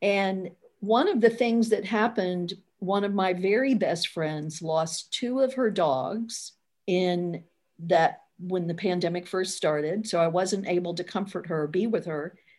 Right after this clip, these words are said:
Then her mother died, and she had to split care with her sister, uh, with her father. So all of a sudden, here's one of my dearest friends, and I can't hold her while she weeps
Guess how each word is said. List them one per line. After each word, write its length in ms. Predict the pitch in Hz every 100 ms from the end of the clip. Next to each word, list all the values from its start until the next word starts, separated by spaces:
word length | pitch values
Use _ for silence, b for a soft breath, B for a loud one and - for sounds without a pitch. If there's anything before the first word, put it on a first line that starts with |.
| _
Then 140 | 226 233
her 100 | 240
mother 420 | 226 233 359 294
died, 540 | - - - - - - _ _
and 680 | 202 208 208 202 196 190 196 - _
she 480 | - 196 196 202 190 -
had 380 | 185 196 180 180
to 460 | - 175 170 165 165
split 540 | - - - 190 190 -
care 420 | - 220 196 165
with 200 | 170 170
her 100 | 170
sister, 640 | 165 269 269 165 170 170 - _ _
uh, 220 | 170 160 156
with 140 | 175
her 80 | 202
father. 540 | 208 254 392 - - b b b
So 540 | - 254 226 220 214 - _ _ _
all 300 | - 226 294
of 100 | 269
a 60 | 240
sudden, 400 | 233 254 226 185
here's 340 | 208 214 226
one 160 | 226 208
of 60 |
my 200 | 196 180
dearest 480 | 180 196 214 220 214
friends, 520 | - 247 240 196 185 -
and 160 | 202
I 120 | 196 196
can't 500 | 196 247 240 214 - _ _
hold 380 | - 220 190 170
her 120 | 160
while 240 | 147 101
she 240 | - - 165
weeps 560 | 143 147 - - -